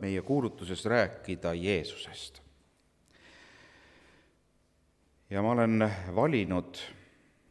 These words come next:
alguse tekstiks Johannese ilmutuse raamatu esimesest peatükist esimesed kaheksa salmi.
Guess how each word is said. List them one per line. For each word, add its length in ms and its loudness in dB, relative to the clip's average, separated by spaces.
alguse 420 0
tekstiks 580 -2
Johannese 640 2
ilmutuse 600 -2
raamatu 520 0
esimesest 680 -4
peatükist 720 -4
esimesed 540 -4
kaheksa 440 -4
salmi. 440 -2